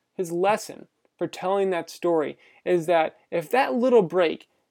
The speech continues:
had gone against him, if he had been kicked out of school in South Africa,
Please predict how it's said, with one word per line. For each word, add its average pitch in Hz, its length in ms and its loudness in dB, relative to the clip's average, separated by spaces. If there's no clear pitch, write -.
had 160 400 2
gone 190 240 2
against 143 440 -2
him, - 140 -12
if 160 160 -8
he 233 240 2
had 190 240 0
been 156 200 0
kicked - 400 -4
out 175 160 2
of 143 80 -2
school 180 380 -2
in 135 80 -4
South 151 320 -4
Africa, 165 480 -8